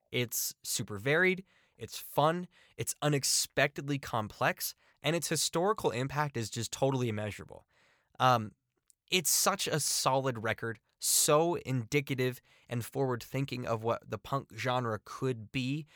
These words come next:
and it outshines the majority of what was coming out at the time, in my opinion. I think it is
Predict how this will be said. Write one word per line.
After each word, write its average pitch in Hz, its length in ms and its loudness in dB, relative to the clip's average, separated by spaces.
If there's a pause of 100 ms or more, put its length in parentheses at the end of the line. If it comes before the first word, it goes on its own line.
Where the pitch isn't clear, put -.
(300)
and 143 420 2 (280)
it 170 180 6
outshines 165 520 2
the 127 80 -2
majority 127 560 2
of 113 100 -2
what 123 100 -2
was 110 140 -6
coming 113 280 -4
out 107 120 -4
at 95 80 -10
the - 80 -20
time, - 260 -18 (300)
in 127 100 0
my 123 160 2
opinion. 107 360 -6
I 123 100 -2
think 139 200 -4
it 107 120 -4
is 101 160 -4